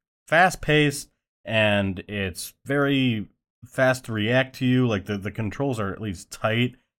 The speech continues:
in these scenarios, and so you can sort of be in and out of an engagement in, like, thirty to forty seconds. But when you fall into these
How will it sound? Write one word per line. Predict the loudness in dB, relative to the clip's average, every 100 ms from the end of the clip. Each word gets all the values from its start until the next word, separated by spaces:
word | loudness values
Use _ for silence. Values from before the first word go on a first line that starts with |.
| -6
in | 0
these | 2 2
scenarios, | 0 2 4 4 4 2 2 -2 -4
and | -4 -6 -10 _
so | -2 2
you | 4 2
can | 0 2 2 2 -2 -8 _ _
sort | -2 -2
of | 2
be | 0
in | 2 4
and | 6 6
out | 6
of | 4 2
an |
engagement | 0 2 2 0 0 -2 -2 -8 _ -8
in, | -4 -2 -4
like, | -4 -6
thirty | -4 -2
to | -4
forty | -4 -6 -6
seconds. | -8 -14 -16 -20 -20 _ _ _ -20 -8
But | -4
when | 2 4
you | 4
fall | 0 4 6 6
into | 4 4
these | 4 2 0 -4